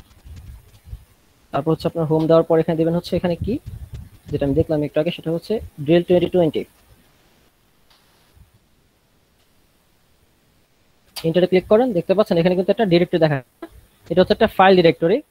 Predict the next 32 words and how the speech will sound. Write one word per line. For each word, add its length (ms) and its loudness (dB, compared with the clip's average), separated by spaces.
কিসের 220 -2
মাধ্যমে 280 0
কাজ 180 0
করছে? 280 -4
এটা 140 -2
হচ্ছে 280 -4
ব্যাশের 440 0
মাধ্যমে। 420 -10
ওকে, 200 -2
শেলটা 300 -2
হচ্ছে 180 -4
ব্যাশের 320 -2
shell। 240 -12
তো 60 0
এইভাবে 240 2
হচ্ছে 220 0
মূলত 200 -2
আপনি 160 -2
বিভিন্ন 220 -4
ধরনের 160 -2
file 240 2
খুঁজে 220 -2
বের 100 0
করতে 240 -6
পারবেন। 380 -2
question 260 0
করে 120 4
থাকেন 240 0
অনেকে 280 0
যে, 100 0
"ভাই, 180 4
আমি, 300 4